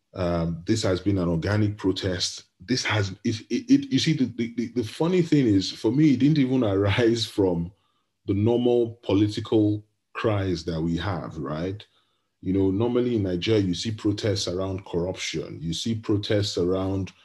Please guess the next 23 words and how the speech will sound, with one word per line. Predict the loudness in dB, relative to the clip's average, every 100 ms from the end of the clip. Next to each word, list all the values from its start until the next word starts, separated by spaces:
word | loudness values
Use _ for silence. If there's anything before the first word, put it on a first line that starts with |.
| _ _
um, | -6 -4 -2 -2 -4 -4 -6 -8 -14 _ _ _ _
um, | -10 -6 -4 -4 -4 -4 -6
inflation. | -6 -6 0 2 4 2 -2 -2 -4
Let's | -4 0
say | 0 0 -4 -16
fuel | -2 2 2
prices | 0 -4 -2 -6 2
go | 4 4 2
up | 0
or, | -4 -4 -6
or | -6 -6 -6
electricity | -4 -4 -2 -4 -4 -4
prices | -4 -4 -4 -4
go | -2 0 -2
up. | -6 _
People | -10 -4 -2 -2 -6 _ _ -20 _ _ _
ch-, | -2 -2 -4 -8 -12 0
get | 2 2
on | 0
the | -2
streets | -2 -4 -4 -6 -14 -20 -20 _ _ _ _
<clears throat> | 2 4 2 0
because | -2 2 2 2 -4